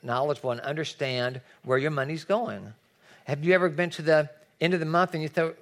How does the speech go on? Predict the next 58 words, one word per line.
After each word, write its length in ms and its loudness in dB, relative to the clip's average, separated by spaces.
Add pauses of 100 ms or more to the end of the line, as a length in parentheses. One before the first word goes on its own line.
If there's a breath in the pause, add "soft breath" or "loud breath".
(140)
thought, 380 0
like, 200 0
"Where 160 -4
did 160 -4
it 100 2
all 200 4
go? 540 2 (180 loud breath)
Where 200 2
did 160 0
it 100 0
all 200 6
go?" 480 2 (260 loud breath)
If 140 -4
you've 120 2
ever 160 6
asked 220 6
yourself 300 0
that, 180 4
it 100 -4
means 240 -4
you're 80 -2
not 240 0
budgeting 520 0
it. 180 -14 (460 loud breath)
You 300 0
should 340 0
know 260 6
where 220 6
it 80 2
all 200 0
went. 380 -14 (680 soft breath)
You 160 -2
should 180 4
have 160 6
a 60 2
budget. 300 4 (180 loud breath)
You 160 -2
should 180 2
know, 300 4 (200)
"This 180 0
is 80 -2
what, 180 4
how 120 2
much 200 0
we 80 0
need 180 -2
for 180 -4
rent, 260 0 (240 soft breath)
this 120 -6
is 40 -8
how 140 6
much, 200 2 (140 loud breath)
and 120 -4
this 140 0
is 80 -6
what 140 2
we 100 2
left, 240 2